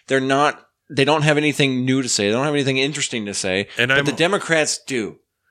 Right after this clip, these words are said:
Speaker 1: And so it's new, and so we go with it because our elected representatives fucking say it.
Speaker 2: Yeah.
Speaker 1: We don't know if that's what was said. We don't know, we don't know anything about it other than the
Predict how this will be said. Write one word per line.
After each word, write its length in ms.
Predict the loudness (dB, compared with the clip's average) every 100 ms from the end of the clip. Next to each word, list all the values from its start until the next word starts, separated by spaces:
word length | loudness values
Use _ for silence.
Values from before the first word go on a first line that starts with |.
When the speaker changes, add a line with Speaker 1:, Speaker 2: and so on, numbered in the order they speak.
| _ _
Speaker 1:
And 140 | -4 0
so 120 | 2
it's 200 | 2 0
new, 420 | 0 2 4 2 0
and 140 | -2
so 120 | -2
we 100 | -2
go 360 | -6 -6 0 2
with 200 | 2 0
it 300 | -4 -6 -10
because 300 | -8 -6 0
our 120 | 2
elected 400 | 2 0 -2 -2
representatives 760 | -2 -2 -4 -4 -4 -4 -6 -4
fucking 340 | -2 -2 -2 0
say 280 | 2 0
it. 180 | -2 -6 -6
Speaker 2:
Yeah. 220 | -2 0
Speaker 1:
We 200 | 0 -2 0
don't 240 | 0 0 0
know 240 | 2 2
if 100 | 2
that's 240 | 0 0 0
what 240 | 0 0
was 140 | -2
said. 360 | -2 -4 -6 -8 _ _ -20 _ 0
We 140 | 2
don't 300 | 2 0 2
know, 340 | 2 2 0 -6 -4
we 160 | 0 2
don't 360 | 2 2 2
know 240 | 2 2 2
anything 480 | 2 2 2 2 2
about 320 | 2 2 4
it 160 | 2 2
other 220 | 2 2
than 300 | 2 2 2
the 160 | -2